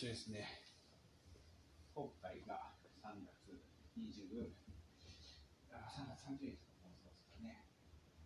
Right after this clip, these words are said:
えーっと、今回でね、多分三月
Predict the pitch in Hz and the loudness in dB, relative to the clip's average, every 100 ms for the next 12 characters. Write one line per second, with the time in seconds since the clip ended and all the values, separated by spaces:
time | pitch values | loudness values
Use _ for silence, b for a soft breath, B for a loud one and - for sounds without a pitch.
0 | - - - - - - 147 143 143 139 | -8 -8 -8 -8 -8 -2 0 2 2 2
1 | 143 - 131 123 156 156 - - - - | 0 -2 -4 -2 -2 0 2 2 0 -6
2 | - - - 95 - - - - - - | -6 -4 -4 -4 -6 -6 -10 -10 -12 -12
3 | - - - - - - - - | -12 -6 -2 -2 -2 -4 -4 -6